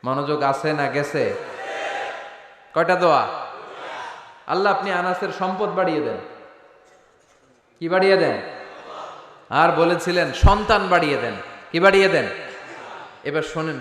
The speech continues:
সম্পদ কেমনে বাড়ছে। আনাস রাদিয়াল্লাহু তাআলা আনহু বলতেন, "মদিনাতে আমার খেজুরের বাগান ছিল।" কিসের বাগান? উনি বলতেন, "মদিনাতে যত খেজুরের বাগান ছিল, বছরে খেজুর ধরতে একবার।" কয়বার?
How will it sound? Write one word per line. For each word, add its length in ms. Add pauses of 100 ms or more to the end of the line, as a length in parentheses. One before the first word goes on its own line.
সম্পদ 300 (100)
কেমনে 220
বাড়ছে। 380 (340)
আনাস 280
রাদিয়াল্লাহু 380
তাআলা 160
আনহু 180
বলতেন, 380 (960)
"মদিনাতে 440
আমার 200
খেজুরের 360
বাগান 400
ছিল।" 180 (100)
কিসের 220
বাগান? 300 (1040)
উনি 120
বলতেন, 320
"মদিনাতে 380
যত 440
খেজুরের 340
বাগান 320
ছিল, 320
বছরে 400
খেজুর 320
ধরতে 240
একবার।" 400 (440)
কয়বার? 300